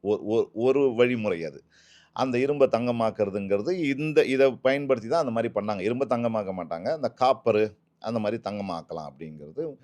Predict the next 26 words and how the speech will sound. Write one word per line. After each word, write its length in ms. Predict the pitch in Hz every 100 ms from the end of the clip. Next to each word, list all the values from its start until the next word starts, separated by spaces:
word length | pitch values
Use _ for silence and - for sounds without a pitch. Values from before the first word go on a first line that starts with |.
| _ _
அந்த 220 | - 120
காலத்து 340 | 117 123 110 110
சித்தர்களுடைய, 800 | 113 110 95 90 90 87 80 71 _ _ _ -
அ, 120 | 95
கண்டுபிடிப்பு 640 | 80 131 143 110 98 82
அது. 180 | 78 76 _ _ _
இப்ப 240 | 117 113 120
அது 160 | 120
அந்த 160 | 117 117
அளவுக்கு 240 | 120 113
யாரும் 300 | 107 107 104
பண்றதில்ல. 480 | 101 101 101 107 143
அப்போல்லாம் 300 | - 127 123
இருந்தது 400 | 113 127 113 87
அது. 200 | 73 71 _
ஏன்னா 180 | 95 107
அதுக்கான 600 | 113 107 117 120 113 101 - _ _ -
குறிப்புகள்லாம் 540 | 135 - 110 107 123
இன்னைக்கும் 800 | 107 113 101 123 110 98 85 76 - _
நிறைய 420 | 90 104 120 127 117
சித்தர்களுடைய 520 | 98 110 107 92 85
குறிப்புகள்ல 400 | 98 98 92 117
இருக்கு 420 | 110 104 92 85
அது. 160 | 71 - _ _ -
ஆனா 160 | 123
அதை 160 | 120